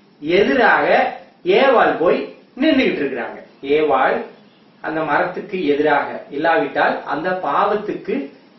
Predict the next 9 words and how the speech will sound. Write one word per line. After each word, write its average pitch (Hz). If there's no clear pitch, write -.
எதிராக 151
நின்னதனால 240
பாருங்க 160
என்னென்ன 151
நடந்துச்சு. 151
அந்த 165
அழகை 180
பார்த்து 175
இச்சிச்சாங்க. 160